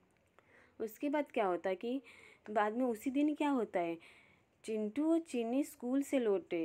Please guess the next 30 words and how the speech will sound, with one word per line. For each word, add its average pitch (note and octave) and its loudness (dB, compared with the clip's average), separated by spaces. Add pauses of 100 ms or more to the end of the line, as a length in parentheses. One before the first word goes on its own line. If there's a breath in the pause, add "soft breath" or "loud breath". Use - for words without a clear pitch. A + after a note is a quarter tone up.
(120)
आते F#3 -2
ही C4+ 2
चीनी G#3 2
की A#3 -8
तबीयत G#3 -4
कुछ C#4+ -4
ख़राब E3+ -4
हो F3 -4
गई। D#3+ -6 (500 loud breath)
उसकी G3+ -2
मम्मी A3 2
तो A#3 0
अलमारी G#3+ 2
को A#3 0
ताला A3+ 4
लगा B3 4
के B3+ 0
गई C4+ 2
थी, C4+ -2 (380 loud breath)
और G#3+ 2
क्या A3 4
हुआ, A#3+ 2
वो A#3+ 2
जैसे G#3+ 0
ही D#4 -4
दोपहर A3 -2
में B3 0
स्कूल A3 -6
से A#3 -2
आए, E3 0